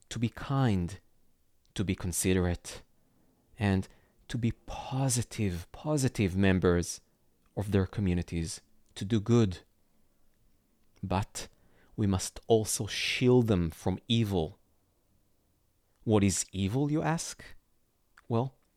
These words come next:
evil is doing something bad for the sake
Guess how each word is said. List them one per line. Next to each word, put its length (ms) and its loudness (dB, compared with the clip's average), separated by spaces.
evil 320 4
is 180 2
doing 280 2
something 560 0
bad 420 4
for 180 -2
the 120 -4
sake 560 0